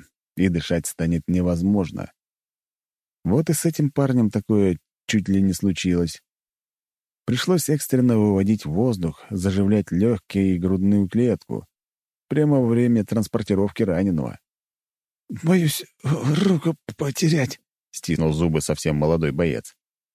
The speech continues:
"С такими ранами мне её уже не восстановить".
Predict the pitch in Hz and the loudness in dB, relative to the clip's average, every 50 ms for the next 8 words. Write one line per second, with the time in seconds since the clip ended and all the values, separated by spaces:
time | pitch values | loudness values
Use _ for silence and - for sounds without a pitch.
0 | _ _ _ _ - - - - 143 - - 180 175 156 143 147 160 165 165 156 | _ _ _ _ -14 -10 -4 -4 -4 -2 0 0 2 2 2 0 0 0 0 0
1 | 151 147 147 147 151 117 - - _ _ _ _ _ _ _ _ _ _ _ - | 2 2 2 2 0 -2 -2 -6 _ _ _ _ _ _ _ _ _ _ _ -8
2 | 143 139 135 131 131 131 139 151 156 156 156 156 156 151 156 151 143 135 131 131 | -6 -4 -4 -2 -2 -2 0 0 2 2 2 2 2 2 2 0 0 0 -2 -4
3 | 117 117 117 127 143 139 - 165 160 156 156 160 147 - - - - 156 156 170 | -4 -6 -6 -6 -6 -2 0 0 2 2 0 0 -2 -4 -4 -4 -2 -2 0 0
4 | 175 151 127 - - | 0 0 -2 -4 -8